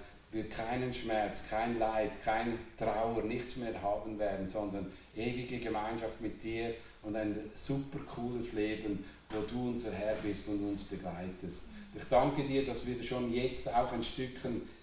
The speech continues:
Himmel auf Erde erleben dürfen. Ich bete dafür, dass, wenn wir beten für Kranke, dass sie auch gesund werden. Ich bete auch dafür, dass Menschen, die heute Abend hier schwere Momente haben, dass sie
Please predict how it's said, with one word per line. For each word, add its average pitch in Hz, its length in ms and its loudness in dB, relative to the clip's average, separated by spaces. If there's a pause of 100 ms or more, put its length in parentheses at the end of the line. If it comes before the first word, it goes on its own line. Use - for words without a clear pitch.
Himmel 135 300 4
auf 113 200 4
Erde 120 320 0
erleben 113 460 -2
dürfen. 98 400 0
Ich 95 140 -6
bete 131 380 2
dafür, 131 340 2
dass, 110 320 -2 (240)
wenn 120 200 4
wir 120 160 4
beten 143 420 8
für 147 140 2
Kranke, 139 580 4
dass 123 220 0
sie 120 120 4
auch 120 280 6
gesund 127 440 0
werden. 107 380 6
Ich 104 160 -6
bete 135 400 8
auch 135 120 6
dafür, 143 420 8 (300)
dass 120 180 0
Menschen, 135 460 8
die 123 140 2
heute 135 400 8
Abend 143 340 8
hier 139 260 4 (220)
schwere 135 420 10
Momente 127 580 6
haben, 127 320 10
dass 120 180 2
sie 123 200 0